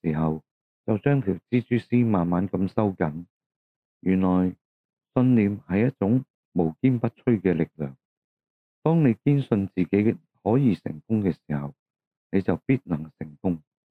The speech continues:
雖然蜘蛛唔識飛，但係佢有能力喺半空中結成一個蜘蛛網。佢係勤奮、敏感、沉默而堅忍嘅昆蟲。佢可以織到一個精巧而有規律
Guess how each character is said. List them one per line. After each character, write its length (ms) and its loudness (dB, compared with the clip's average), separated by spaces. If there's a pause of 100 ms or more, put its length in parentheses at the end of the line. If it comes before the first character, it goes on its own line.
(420)
雖 220 4
然 240 -2
蜘 160 2
蛛 120 -2
唔 200 0
識 280 -2
飛， 280 0 (480)
但 140 -2
係 140 0
佢 280 2 (140)
有 220 0
能 200 2
力 60 2
喺 220 -2
半 240 0
空 200 2
中 240 -2 (180)
結 180 0
成 120 -2
一 40 0
個 180 0
蜘 280 0
蛛 300 -2
網。 280 -4 (680)
佢 280 2
係 100 -10
勤 220 0
奮、 320 -2 (340)
敏 220 0
感、 340 -2 (500)
沉 120 0
默 180 2
而 140 -8
堅 400 0
忍 140 0
嘅 220 0
昆 280 -4
蟲。 200 -20 (480)
佢 160 0
可 100 4
以 140 4 (100)
織 160 -2
到 140 4
一 120 4
個 360 -2 (500)
精 200 2
巧 180 -2
而 80 2
有 460 2
規 320 0
律 60 2